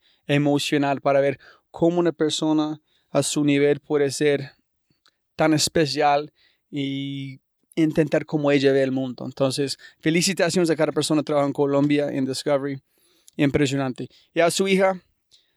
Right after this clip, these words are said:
más o menos, su madre dijo que el poder que tú tienes adentro,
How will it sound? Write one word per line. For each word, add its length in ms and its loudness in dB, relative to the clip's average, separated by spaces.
más 380 0
o 100 -2
menos, 540 -2
su 240 0
madre 420 4
dijo 320 -2
que 400 -4
el 200 2
poder 440 2
que 140 0
tú 200 2
tienes 460 0
adentro, 640 0